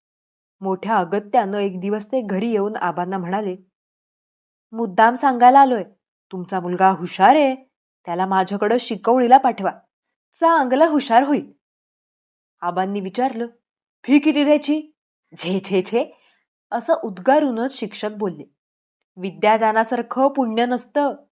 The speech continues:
फीसाठी आलो नाही, तुम्ही एवढी मुलांची काळजी घेता, त्याचं काही चीज व्हावं, तुमची इच्छा पूर्ण व्हावी, आम्हालाही काही पुण्य लाभावं, एवढाच हेतू,"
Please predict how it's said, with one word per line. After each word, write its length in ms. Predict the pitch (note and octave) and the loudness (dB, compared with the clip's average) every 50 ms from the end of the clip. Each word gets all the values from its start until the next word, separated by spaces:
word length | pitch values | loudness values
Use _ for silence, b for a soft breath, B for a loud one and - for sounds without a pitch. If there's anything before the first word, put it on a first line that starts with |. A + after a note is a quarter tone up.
| _ _ _ _ _ _ _ _ _ _ | _ _ _ _ _ _ _ _ _ _
फीसाठी 480 | - F3 F#3+ F#3 - A3 G#3+ G#3+ G#3 | -10 -10 -8 -4 -4 -4 -4 -4 -4
आलो 240 | A3 F#3 E3 F3 G3+ | -6 -4 -4 -4 -6
नाही, 380 | G#3+ A3 G3 F3+ F3+ F3 F3 F3+ _ _ _ _ _ _ _ _ _ - | -6 -6 -6 -6 -8 -10 -14 -18 _ _ _ _ _ _ _ _ _ -12
तुम्ही 240 | G3 F#3+ F#3 G3 G#3 | -10 -8 -4 -2 -2
एवढी 300 | G3 F#3+ F#3+ F3+ F#3+ A3+ | 0 0 0 -2 -2 -4
मुलांची 480 | A3+ A3 G3+ F#3 F3+ F3+ F3+ - G#3+ G#3 | -4 -4 -2 -2 -2 -2 -4 -8 -8 -4
काळजी 380 | G#3+ G3 F3 E3+ E3 E3+ A3+ | -2 -2 -2 -2 -2 -4 -4
घेता, 320 | A#3 C4+ B3 - F#3+ F3 E3+ - _ _ _ _ _ _ _ _ _ _ - | -4 -4 -4 -4 -6 -8 -10 -10 _ _ _ _ _ _ _ _ _ _ -8
त्याचं 240 | A#3+ A#3+ A#3+ D#4+ | -8 -6 -6 -6
काही 280 | D#4+ E4 D#4 C#4 E4 E4 | -4 -4 -4 -2 -4 -6
चीज 420 | E4 - - C4+ C#4 D#4 C#4+ B3+ | -6 -6 -4 -2 -2 -2 -2 -4
व्हावं, 460 | B3 A#3 G#3 F3+ F3+ F3+ F3 F3 F3+ F#3 - | -6 -8 -8 -6 -6 -8 -8 -8 -10 -10 -8
तुमची 360 | B3+ B3+ B3+ B3 D4+ D#4 C4+ | -8 -8 -6 -2 -2 -2 -2
इच्छा 320 | G#3+ G#3 - - C4 D#4+ | -2 -6 -6 -4 0 0
पूर्ण 260 | E4 E4 D4 B3+ A#3+ A#3 | 0 0 0 -2 -2 -2
व्हावी, 400 | G#3+ G#3 G3+ F#3+ F#3 F#3+ G3 F#3+ F#3+ _ _ _ _ _ _ _ - | -4 -6 -6 -6 -6 -8 -8 -10 _ _ _ _ _ _ _ _ -18
आम्हालाही 600 | D#3 E3 D#3+ D#3 F3 A3 A3 G3+ D#3+ F#3+ G#3+ A3+ | -18 -16 -10 -6 -4 -2 -2 -2 -2 -4 -4 -4
काही 260 | G#3 A3 F#3+ - A3 | -2 -4 -4 -4 -6
पुण्य 440 | G3+ - - A3 G3 F3+ F3+ G3 A#3 | -12 -10 -10 -10 -8 -8 -6 -4 -2
लाभावं, 380 | B3 A3 F#3 F3 E3+ D#3+ D3+ - _ _ _ _ _ _ _ - | 0 -2 -2 -2 -8 -14 -14 -16 _ _ _ _ _ _ _ -10
एवढाच 400 | F3+ F3 F3 E3+ F3+ G3+ G3+ G3+ | -8 -8 -8 -6 -6 -6 -6 -4
हेतू," 300 | G#3 F#3 - - D#3+ C#3 | -6 -6 -6 -8 -14 -20